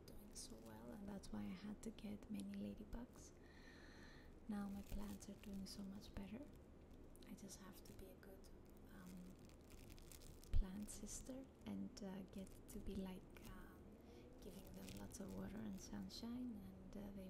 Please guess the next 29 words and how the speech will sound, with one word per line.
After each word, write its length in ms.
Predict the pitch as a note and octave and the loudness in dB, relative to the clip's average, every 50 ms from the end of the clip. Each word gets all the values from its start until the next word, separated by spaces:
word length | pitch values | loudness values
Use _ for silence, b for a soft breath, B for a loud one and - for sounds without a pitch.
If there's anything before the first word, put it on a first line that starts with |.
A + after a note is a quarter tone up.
| F#3+ - | -4 -4
will 160 | F#3 F#3 - | -4 -2 -2
be 80 | F#3+ F#3+ - | -2 -2 -2
just 240 | - G3 F#3 - - - | -4 -4 -4 0 4 6
perfect. 640 | - G3 - - - - C4 - - - - - - - - B B B B B B B B B B B - G#3 | 6 6 6 2 -2 -2 -4 -4 -4 -8 -8 -8 -10 -8 -8 B B B B B B B B B B B -2 0
And, 80 | F#3+ | 2
you 80 | F#3+ F#3+ | 2 2
know, 160 | F#3 F#3 F3+ - - | 2 2 0 0 -2
keep 180 | - F#3 - | -2 -2 -2
my 140 | G3+ F#3 F#3 | -2 -2 0
eye 240 | F#3 F#3 F3+ F3+ F3+ F3+ F#3 F#3 | 0 0 0 0 0 0 -2 -2
out 80 | A3 A3 - - - - - - | -2 -4 -6 -6 -8 -6 -4 -6
just 240 | G3+ F#3+ - - G3 | -4 -4 -6 -6 -6
in 80 | F3+ | -4
case 320 | F3 - F#3 F3+ F3+ F3+ - | -4 -2 -2 -2 -2 -4 -2
there's, 480 | - G3+ F#3+ F3+ F#3+ - - - - | -2 0 0 0 -2 -4 -4 -6 -4
uh, 400 | F#3 F#3 F3+ F3+ F3+ F#3 G#3 G3+ | -4 -2 -2 -2 -2 -2 -2 0
all 80 | F#3 F#3 | -2 0
kinds 300 | - - G3 G3+ G3 - | 0 2 4 4 6 6
of 100 | F#3+ F#3+ - - | 4 2 2 2
bugs 320 | F3+ F3+ - - - - | 2 2 2 0 0 0
and 80 | F#3 F3 | 0 0
stuff. 480 | - - - - F#3 F#3+ - - - - - - - B B B B B B B B - | -2 -2 -4 -2 -2 -2 -4 -4 -6 -8 -8 -10 -10 B B B B B B B B 2
We 60 | - G2+ | 4 6
don't 160 | G2 G2 F#2 | 6 4 4
want 220 | F#2 F#2+ F#2+ F2 - | 4 2 2 2 2
any 240 | - - - F#2+ | 0 0 0 -2
of 80 | - - - - | -2 -2 -2 -2
those 320 | F#3+ F#3+ F#3+ - - - | 0 0 2 6 6 6
things. 560 | - G3 - - - - - - - - - | 6 6 0 -2 -2 -2 -2 -2 -2 -2 -4